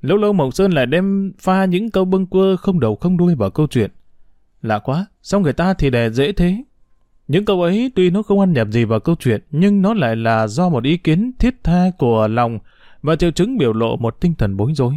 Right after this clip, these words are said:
Mai Phong thì nhiều khi bỗng nói những câu mập mờ mà Mộng Sơn chẳng hiểu ý nghĩa ra sao. Một phút cuồng dại, để hận đến nghìn đời. Nhiều khi hai người đứng nói chuyện với nhau bỗng im bặt,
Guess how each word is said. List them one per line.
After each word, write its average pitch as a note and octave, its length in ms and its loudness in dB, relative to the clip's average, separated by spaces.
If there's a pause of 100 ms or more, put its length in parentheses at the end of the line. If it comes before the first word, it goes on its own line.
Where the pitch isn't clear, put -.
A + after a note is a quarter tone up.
(1120)
Mai C3+ 140 0
Phong C#3 220 -2
thì A#2+ 140 0
nhiều A2 160 0
khi D3+ 300 2
bỗng C#3 180 -2
nói D3 140 0
những G#3 140 0
câu F#3 140 0
mập A#2 180 0
mờ A2 240 0
mà G#2+ 120 0
Mộng A#2 220 -4
Sơn F3+ 460 0
chẳng A2 320 -2
hiểu G#2+ 280 0
ý D#3 180 0
nghĩa F3 220 0
ra C3+ 180 -2
sao. A#2 320 -2 (800)
Một C3 200 0
phút A3+ 200 -4
cuồng A2+ 200 0
dại, G2+ 240 -2 (200)
để C3 220 0
hận C3 200 0
đến F#3 200 0
nghìn A2 200 0
đời. G2+ 260 0 (560)
Nhiều D3+ 180 0
khi A3 120 0
hai G#3 200 0
người C#3 160 2
đứng G3+ 200 0
nói A#3 120 -2
chuyện C3 160 0
với E3 120 -2
nhau F#3+ 200 0
bỗng D#3+ 180 0
im F#3+ 200 0
bặt, G2 160 -2